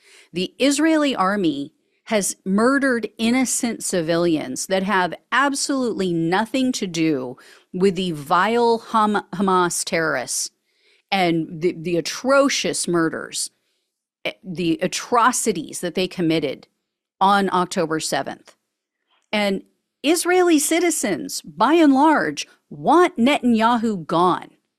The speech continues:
So it's not complicated. You say, "Yes, we support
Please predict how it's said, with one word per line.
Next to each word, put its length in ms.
So 180
it's 180
not 420
complicated. 920
You 140
say, 180
"Yes, 600
we 180
support 720